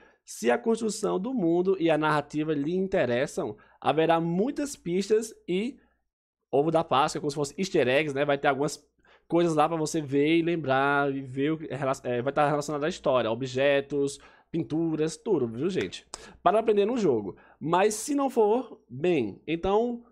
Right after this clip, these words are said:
você pode se concentrar em enganar seus amigos. Boa sorte, pego todos vocês novamente em breve,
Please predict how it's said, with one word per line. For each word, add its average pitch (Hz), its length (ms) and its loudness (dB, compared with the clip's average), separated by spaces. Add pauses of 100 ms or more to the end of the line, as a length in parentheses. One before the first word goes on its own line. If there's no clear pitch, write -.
você 233 340 0
pode 208 240 0
se 196 160 -4
concentrar 202 880 -2
em 175 220 0
enganar 160 300 -2
seus 156 180 -6
amigos. 110 460 -6 (260)
Boa 147 220 2
sorte, 185 500 0 (220)
pego 151 180 4
todos 170 260 0
vocês 170 460 -2
novamente 214 640 0
em 302 160 -2
breve, 202 540 0